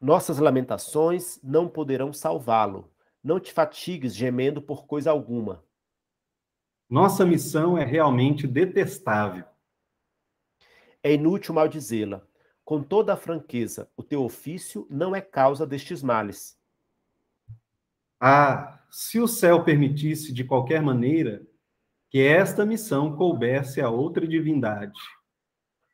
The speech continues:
Speaker 1: Todos temos a sorte predeterminada.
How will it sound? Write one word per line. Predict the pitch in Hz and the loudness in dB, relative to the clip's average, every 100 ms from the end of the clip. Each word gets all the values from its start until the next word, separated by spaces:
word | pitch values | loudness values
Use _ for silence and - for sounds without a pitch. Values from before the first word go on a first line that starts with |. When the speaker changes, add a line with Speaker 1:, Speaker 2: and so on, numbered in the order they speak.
| _ _ _ _ _ _ _ _ _ _ _ _ _ _ _ - | _ _ _ _ _ _ _ _ _ _ _ _ _ _ _ 0
Speaker 1:
Todos | 165 202 190 - | 2 4 0 2
temos | 160 147 | 2 2
a | 139 | 0
sorte | - 131 135 - - | 0 2 2 0 -12
predeterminada. | - 135 139 143 143 147 117 98 90 92 | -2 0 0 -4 -4 0 2 0 -2 -14